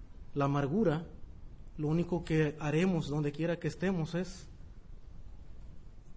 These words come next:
contaminar y afectar, ¿verdad?, los que están a nuestro alrededor. Pero un hombre humilde, un hombre sencillo, ¿verdad?, cuando sometemos al Señor, eso también puede traer influencia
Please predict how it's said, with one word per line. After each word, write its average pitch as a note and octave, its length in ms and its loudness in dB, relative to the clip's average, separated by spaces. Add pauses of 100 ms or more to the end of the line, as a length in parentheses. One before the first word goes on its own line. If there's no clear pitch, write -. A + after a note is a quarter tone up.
(420)
contaminar D#3 680 4
y D#3 60 6
afectar, D#3+ 600 -2 (180)
¿verdad?, B2 360 -6
los C3 160 -8
que - 80 -8
están D3 180 -2
a C#3+ 60 2
nuestro C#3 300 -2
alrededor. A#2+ 480 -4 (1300)
Pero D#3 180 4
un F#3 140 8
hombre G3+ 240 10
humilde, A3 640 4 (140)
un D#3+ 140 2
hombre E3+ 220 2
sencillo, F3+ 680 0
¿verdad?, D#3 300 0
cuando D3 220 0
sometemos E3 840 4 (400)
al C#3 140 0
Señor, D#3 460 4 (160)
eso D#3+ 220 0
también D3+ 340 6
puede D3+ 200 6
traer D3 220 4
influencia B2+ 880 -2